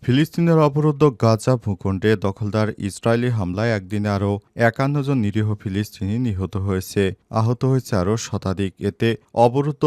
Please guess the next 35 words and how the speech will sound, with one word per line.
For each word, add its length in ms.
এই 200
উপত্যকাটিতে 1000
নিহতের 460
মোট 220
সংখ্যা 440
প্রায় 260
বাহান্ন 400
হাজার 320
তিনশো 480
পঁয়ষট্টি 560
জনে 300
পৌঁছেছে। 600
এছাড়াও 380
গত 240
আঠারোই 420
মার্চ 380
গাজায় 460
নতুন 360
করে 220
ইসরায়েলি 480
হামলা 380
শুরু 280
হওয়ার 260
পর 220
থেকে 320
প্রায় 340
দুই 280
হাজার 400
তিনশো 360
জন 260
ফিলিস্তিনি 640
নিহত 380
হয়েছে। 440
আজ 240
এই 140